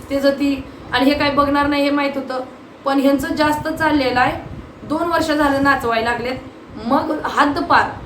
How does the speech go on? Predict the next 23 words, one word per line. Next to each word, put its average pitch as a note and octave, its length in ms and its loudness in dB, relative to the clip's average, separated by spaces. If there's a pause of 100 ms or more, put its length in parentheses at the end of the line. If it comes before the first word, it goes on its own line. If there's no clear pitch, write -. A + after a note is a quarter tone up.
(280)
डोक्यावरनं C#4+ 460 2
पाणी D4 280 0
गेलं, C#4 220 2
माणूस C#4 320 2
काय C4+ 180 0
करतं, C4+ 440 -2 (380)
तोंडाकडून C4 460 -2
टाकतं, G#3+ 400 -2
मग C4+ 140 0 (640)
बोलून E4 300 2
टाकतं. A#3+ 300 -4
तर D#4 380 2 (400)
कारवाई F4 360 4
तर F#4+ 100 0
कानूनी F4+ 380 2
होतच E4 420 0
आहे, D4 260 2 (320)
हे C#4 120 0
सगळ्याला C#4+ 420 0
माहीत B3+ 280 0
आहे, B3 140 -2 (300)
कायदेशीर D4+ 440 0
होणार. C#4 320 4